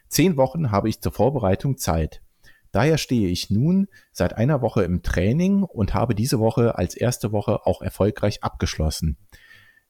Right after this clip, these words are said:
Ich fange mit ganz kurzen Intervallen an und steigere mich langsam, sodass ich Silvester den Lauf gut bestreiten und gesund beenden kann. Mein Ziel ist durchkommen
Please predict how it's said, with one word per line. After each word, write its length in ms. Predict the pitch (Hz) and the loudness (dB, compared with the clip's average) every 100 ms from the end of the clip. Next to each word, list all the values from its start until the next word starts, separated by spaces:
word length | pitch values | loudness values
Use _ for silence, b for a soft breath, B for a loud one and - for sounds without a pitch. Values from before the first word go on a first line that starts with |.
| _ | _
Ich 140 | 127 | -2
fange 220 | - 180 | 0 2
mit 180 | 143 127 | 0 0
ganz 240 | - 101 - | 0 0 -2
kurzen 380 | - 139 - 85 | -2 -2 -2 -4
Intervallen 600 | 87 92 85 120 160 165 | 0 0 2 2 2 2
an 240 | 139 147 | 0 -2
und 160 | 120 107 | 0 -2
steigere 420 | - 85 92 90 | 2 2 2 2
mich 200 | 87 - | 0 0
langsam, 480 | 85 85 - 80 80 b b b | 0 0 0 -2 -2 b b b
sodass 320 | - 110 110 | -2 0 0
ich 120 | 107 | -2
Silvester 720 | - 90 123 - 165 170 175 - - | 0 0 0 0 0 0 -2 -10 -2
den 120 | - | 2
Lauf 300 | - 120 - | 2 0 -2
gut 260 | 117 156 - | -4 -4 -4
bestreiten 560 | - - 87 117 160 | -6 -2 0 0 -2
und 240 | - 101 - | -2 -4 -2
gesund 380 | 92 101 151 | 0 0 0
beenden 440 | - 101 117 - 101 | 0 0 0 0 -6
kann. 340 | - 78 76 - b b b b b | -2 -2 -2 -6 b b b b b
Mein 180 | 180 160 | 0 0
Ziel 300 | - 185 214 | 0 0 0
ist 260 | - 156 - | 0 -4 0
durchkommen 600 | 131 131 - 82 78 | 0 0 -2 0 0